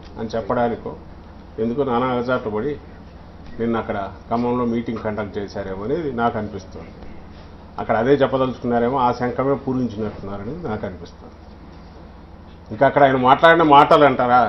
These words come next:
అది ఆయనది ఇప్పుడు, ఇప్పుడు కాదు, ఉమ్మడి ఆంధ్రప్రదేశ్ ఉన్నప్పుడే తను రెండు కళ్ళ సిద్ధాంతం, అక్కడ పోయి ఒక మాట, ఇక్కడ పోయి ఒక మాట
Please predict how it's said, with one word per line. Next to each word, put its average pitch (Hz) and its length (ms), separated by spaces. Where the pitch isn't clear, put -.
అది 120 180
ఆయనది 117 300
ఇప్పుడు, 143 240
ఇప్పుడు 143 260
కాదు, 120 340
ఉమ్మడి 127 320
ఆంధ్రప్రదేశ్ 123 540
ఉన్నప్పుడే 113 360
తను 107 280
రెండు 117 160
కళ్ళ 123 300
సిద్ధాంతం, 117 520
అక్కడ - 260
పోయి 127 120
ఒక 120 140
మాట, 117 200
ఇక్కడ 117 180
పోయి 113 220
ఒక 101 80
మాట 101 240